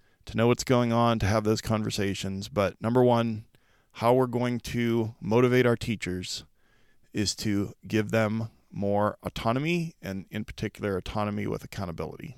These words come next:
All right. So number two of these essentials, number one is autonomy, number two is mastery. And mastery, of course, is the urge to get better at something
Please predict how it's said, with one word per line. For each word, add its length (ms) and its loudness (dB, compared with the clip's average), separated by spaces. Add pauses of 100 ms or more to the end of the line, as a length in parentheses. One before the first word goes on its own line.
(140)
All 100 4
right. 120 0 (640)
So 140 -4
number 340 4
two 520 2 (260)
of 160 0
these 220 0
essentials, 720 -2 (500)
number 200 2
one 160 6
is 80 0
autonomy, 500 2
number 220 2
two 260 -2
is 100 -2
mastery. 880 -2
And 200 0
mastery, 480 2
of 100 0
course, 320 -2
is 160 -6
the 200 -10
urge 320 2
to 80 -6
get 280 -6
better 220 4
at 100 -2
something 580 -4